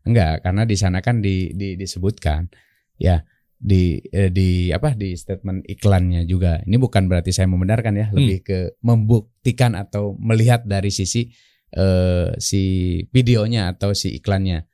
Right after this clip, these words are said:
Speaker 2: Hmm.
Speaker 1: Ya, si, eh, iklan yang kita
Speaker 2: Coba, coba,
Speaker 1: munculkan
Speaker 2: yang mana
Speaker 1: itu.
Speaker 2: ini
Speaker 1: Coba.
Speaker 2: maksudnya mana?
Speaker 1: Nih.
Speaker 2: Yang mana
Speaker 1: Kan
Speaker 2: coba?
Speaker 1: di, kita nggak melulu di sini menyalahkan perempuannya yang terbuka.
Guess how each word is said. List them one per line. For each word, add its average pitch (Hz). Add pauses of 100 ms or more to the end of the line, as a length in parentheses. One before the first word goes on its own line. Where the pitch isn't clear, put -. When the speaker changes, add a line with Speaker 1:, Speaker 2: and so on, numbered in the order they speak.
(180)
Speaker 2:
Hmm. 117
Speaker 1:
Ya, -
si, 87 (300)
eh, 82
iklan 92
yang 92
kita 87
Speaker 2:
Coba, 95
coba, 151
Speaker 1:
munculkan -
Speaker 2:
yang 135
mana 175
Speaker 1:
itu. 139
Speaker 2:
ini 123
Speaker 1:
Coba. 123
Speaker 2:
maksudnya 120
mana? 85 (160)
Speaker 1:
Nih. 87 (360)
Speaker 2:
Yang 117
mana 110
Speaker 1:
Kan 95
Speaker 2:
coba? 92
Speaker 1:
di, 76 (100)
kita -
nggak 123
melulu 113
di 113
sini 110
menyalahkan 107
perempuannya 107 (180)
yang 104
terbuka. 104